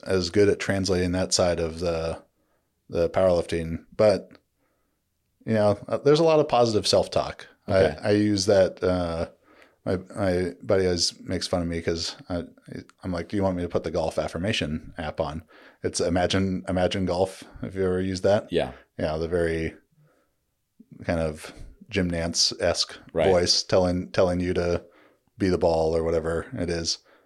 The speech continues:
Speaker 1: And if I hit a couple of shitty shots, I'm definitely putting it on in the cart and just like, "Okay, come on, positive thoughts, positive thoughts."
Speaker 2: Would you say personality-wise, Chad, are you like a lot of your colleagues in the,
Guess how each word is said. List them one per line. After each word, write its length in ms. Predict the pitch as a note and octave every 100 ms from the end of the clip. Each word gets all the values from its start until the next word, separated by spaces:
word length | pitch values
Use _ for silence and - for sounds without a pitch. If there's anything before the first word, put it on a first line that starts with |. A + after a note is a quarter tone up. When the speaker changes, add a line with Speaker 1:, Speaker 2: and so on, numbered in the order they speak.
| _ _
Speaker 1:
And 100 | B2+
if 120 | G2+ D3+
I 100 | C#3+
hit 100 | D#3
a 60 |
couple 220 | - - -
of 80 |
shitty 180 | - G2+
shots, 300 | - D#2 -
I'm 100 | F#2
definitely 500 | G2 F#2 F#2+ F2+ -
putting 260 | - F#2 F#2
it 100 | E2+
on 300 | E2 D#2+ E2+ -
in 140 | -
the 80 | F2+
cart 320 | - F#2 E2
and 100 | F#2 E2
just 140 | -
like, 260 | - G#2 - _
"Okay, 240 | - - - _ _ - - - _ _ _ _ -
come 120 | -
on, 120 | - - -
positive 360 | F2+ - G#2
thoughts, 240 | E2 C#2+ -
positive 380 | F#2 F2+ F#2
thoughts." 320 | F2+ C#2+ - - _
Speaker 2:
Would 220 | C#3+ D3+
you 100 | G3+
say 260 | C4+ F#3+ E3
personality-wise, 840 | - - B2+ G#2 F#2 F#2 F#2 F#2+ F#2+
Chad, 320 | F#2 F2+ F2+
are 80 | F2
you 240 | G2 G#2+
like 380 | F#2 E2 E2+ F#2
a 40 |
lot 240 | E2 D#2+ D#2+
of 80 |
your 120 | D#2+ D2+
colleagues 680 | D2+ C#2+ D#2+ F2+ G2 - -
in 460 | - D#2+ D#2 D2+ -
the, 460 | - D#2 D2+ D2